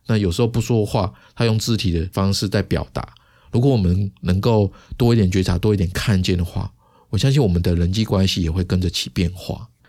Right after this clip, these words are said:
这是我在这部分的一些小小心得。那我问我的朋友说：“诶，你觉得啊，你这么多年的经验哦，心理諮商到底靠什么去发挥作用？是你们的知识吗？还是諮商技术？还是什么的？”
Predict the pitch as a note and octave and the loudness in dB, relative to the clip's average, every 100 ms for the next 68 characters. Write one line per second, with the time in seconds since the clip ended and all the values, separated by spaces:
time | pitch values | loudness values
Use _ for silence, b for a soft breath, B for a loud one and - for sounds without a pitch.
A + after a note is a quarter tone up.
0 | b - A#2+ A2 F2+ A2 A#2+ A#2+ C3 A2 | b -4 0 2 2 0 0 0 0 2
1 | F#2 F#2 F#2 F#2 F2 E2 - E2 E2 E2+ | 0 0 -2 -2 -4 -6 -6 -6 -6 -12
2 | - B B B D#3 G#2+ A2+ D3 G#2+ F2 | -16 B B B 0 2 2 2 2 0
3 | E2 - F#2 G2+ F2 - F#2+ F2+ F2 F#2 | 0 0 2 0 -2 -6 -2 -2 -2 -6
4 | _ b b E3 F#3 B B G2 F2 G2+ | _ b b 0 0 B B -2 0 0
5 | B2+ A2 G2+ G2 - G2+ A#2 C#3 B2+ B2 | 2 2 2 -2 -4 -4 0 0 2 4
6 | G#2 F#2+ F#2 G2 G2+ G#2 F2 E2+ - B | 4 2 0 -2 0 0 0 -2 -8 B
7 | B B F#3 D#3 A#2+ A#2+ A#2+ A#2 A2+ F#2 | B B 0 2 2 2 2 2 0 0
8 | A2 A2 - E2 E2+ - G2 F2+ F2 E2+ | 0 0 0 -4 -6 -4 -2 -2 -2 -2
9 | F2+ F2 - _ _ - D3 A2 F#2 F2+ | -2 -4 -6 _ _ -4 -2 0 0 -2
10 | - A#2+ - C3+ A#2+ F2+ F#2 F#2 G#2 G#2+ | -2 -2 0 0 2 2 2 0 0 -2
11 | A2 A2 G#2 G2+ A2 G2+ G2 E2+ F2+ F#2 | -2 0 0 0 -4 -2 -2 0 -2 -4
12 | E2+ E2 - | -6 -8 -12